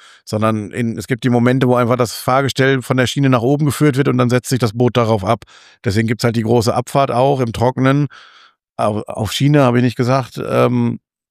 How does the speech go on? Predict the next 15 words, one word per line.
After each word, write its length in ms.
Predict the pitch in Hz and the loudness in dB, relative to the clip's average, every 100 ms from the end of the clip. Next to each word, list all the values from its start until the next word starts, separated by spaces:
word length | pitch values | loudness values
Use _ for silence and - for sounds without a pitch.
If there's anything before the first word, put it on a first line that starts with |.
| _ | _
mit 180 | - 127 | -4 -2
dem 100 | 120 | 2
Airtime-Hügel, 1200 | 120 120 127 120 135 135 135 143 - - - 57 - | 0 2 2 2 0 2 2 2 -2 -6 -8 -8 -4
äh, 20 | |
und 220 | 143 127 | -4 -2
direkt 260 | 120 127 - | -2 -2 0
nach 180 | 127 123 | -2 0
der 180 | 127 117 | 0 0
Wasserung, 1080 | 120 143 123 135 135 135 135 135 123 - 78 | 0 0 2 2 2 0 -2 -4 -8 -14 -14
äh, 240 | - - - - - _ 123 | -12 -14 -16 -20 -20 _ -6
schwimmt 280 | - 127 113 | -2 0 0
das 120 | 104 | 0
Boot 260 | 110 110 | 0 0
schon 200 | - 107 104 | 0 0 0
wieder. 300 | 101 92 | -2 -4